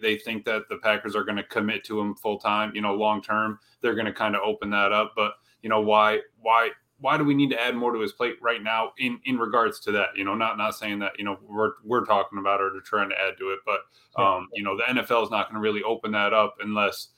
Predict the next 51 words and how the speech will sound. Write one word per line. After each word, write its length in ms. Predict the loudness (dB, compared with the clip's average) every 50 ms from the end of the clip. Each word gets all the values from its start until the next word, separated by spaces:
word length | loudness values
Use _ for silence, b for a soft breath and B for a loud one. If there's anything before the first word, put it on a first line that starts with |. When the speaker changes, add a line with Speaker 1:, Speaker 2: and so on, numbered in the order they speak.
| _ _ _ _
Speaker 1:
you 80 | -4 0
know, 180 | 0 2 2
it's 160 | 0 0 -2
maybe 240 | -4 -6 -4 -4 -4
week 220 | -4 -4 -6 -6 -4
seventeen 520 | -4 -2 -2 -2 -4 -4 -6 -4 -4 -2
or 80 | -2 -2
week 220 | -4 -4 -4 -4
eighteen, 480 | -4 -4 -4 -6 -8 -8 -6 -4 -4 -4
we're 80 | -2
going 300 | 0 0 0 0 0 -2
into 180 | -2 0 0 -2
a 80 | -2
playoff 400 | 0 0 2 2 4 4 2 2
spot, 400 | -2 -2 2 2 4 4 2 0
you 60 | -4 -4
know, 200 | -4 -4 -2 -4
and, 120 | -6 -6 -10 _ _ _ _
you 60 | -2
know, 80 | -2 0
how, 120 | 0 0 -4 -6 -10 -20 -20 _ _ _ _ _
Jordan, 240 | 0 0 0 2 0
how'd 160 | 0 -2 -2
you 60 | -2
get 240 | 0 0 0 0 0
here? 260 | 0 0 -2 -2 -2
You 100 | -4 -4
know, 140 | -2 -2 0
how, 200 | 2 2 2 0 2 2
how, 300 | 4 4 4 4 2 0
how 140 | 0 0 0
did 160 | 0 0 -2
you 120 | -2 -4 -4
grow 240 | 0 2 2 2 2
to, 120 | 0 -4 -6 _ _ _
to 120 | -8 -8 -6
be 160 | -4 -4 -4
the 80 | -4 -2
man 220 | -2 -2 -2 -2
you 100 | -2 -2
are 140 | -2 -2 -2
today 420 | -4 -4 -2 0 2 2 2 0
and, 180 | -2 -4 -6 -6
and 240 | -6 -6 -6 -4 -4
here, 280 | -2 0 2 2 0 b b b b b
you 80 | -2 0
know, 80 | 0
leading 240 | 2 2 0 0 0
the 60 | 0 2
Packers 440 | 4 4 4 4 2 -2 -4 -4
in, 200 | -4 -6 -8 -8